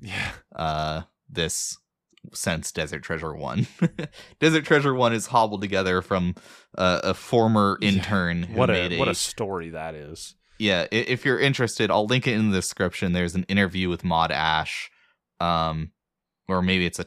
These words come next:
Speaker 2: a text interview. I, I don't know. I'll find the link for it where it talks about, uh,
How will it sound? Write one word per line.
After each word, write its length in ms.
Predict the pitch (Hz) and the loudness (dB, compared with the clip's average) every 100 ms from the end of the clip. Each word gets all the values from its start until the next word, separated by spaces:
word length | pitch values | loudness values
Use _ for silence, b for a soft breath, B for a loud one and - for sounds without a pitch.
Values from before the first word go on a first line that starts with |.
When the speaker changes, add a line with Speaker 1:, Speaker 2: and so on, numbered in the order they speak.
| - - | -12 -8
Speaker 2:
a 120 | 87 | -8
text 420 | - 98 - - | -2 -4 -4 -4
interview. 560 | 107 110 113 113 110 107 | -2 -2 -4 -4 -4 -4
I, 300 | 90 78 85 | -4 -2 -2
I 20 | |
don't 140 | 78 | -4
know. 160 | 76 78 | -4 0
I'll 160 | 104 117 | 2 4
find 400 | - 139 135 117 | 4 4 4 0
the 60 | |
link 280 | 104 95 90 | -2 -2 -2
for 240 | - 92 82 | -4 -4 -2
it 140 | 65 | -4
where 200 | 82 80 | -4 -4
it 80 | 76 | -2
talks 320 | 90 80 - | 0 0 -4
about, 260 | - 78 78 | -8 -6 -4
uh, 300 | 76 78 | -4 -6